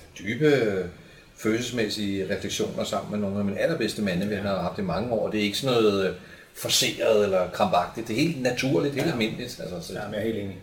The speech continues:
Speaker 1: og, og, og det er fedt, du siger det.
Speaker 2: Ja,
Speaker 1: Og det
Speaker 2: helt
Speaker 1: kan også
Speaker 2: enig.
Speaker 1: godt være, at manden bare skal sige, hey, sådan er det. Altså, nu er, nu er vi ikke så, øhm,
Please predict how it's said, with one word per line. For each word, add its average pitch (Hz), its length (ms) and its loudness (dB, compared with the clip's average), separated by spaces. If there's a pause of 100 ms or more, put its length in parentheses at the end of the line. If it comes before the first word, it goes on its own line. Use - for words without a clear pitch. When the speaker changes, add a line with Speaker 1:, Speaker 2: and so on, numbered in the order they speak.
(140)
Speaker 1:
og, - 100 -4
og, - 340 -6
og - 80 2
det 170 60 2
er 170 40 2
fedt, 208 120 2
du 208 60 0
siger 185 200 4
det. 208 180 2
Speaker 2:
Ja, 127 120 2
Speaker 1:
Og 110 60 2
det 131 80 0
Speaker 2:
helt 139 80 6
Speaker 1:
kan 151 100 6
også - 100 2
Speaker 2:
enig. 233 100 6
Speaker 1:
godt 175 100 4
være, 180 100 8
at 170 80 8
manden 165 220 4
bare 151 180 4
skal - 140 -2
sige, 143 260 4
hey, 131 220 4 (100)
sådan 120 180 0
er 104 80 6
det. 143 80 4
Altså, 98 180 2
nu 123 160 2
er, 113 180 6
nu 117 120 2
er 120 120 8
vi 151 140 6
ikke 113 240 4
så, 101 300 6 (460)
øhm, 98 600 2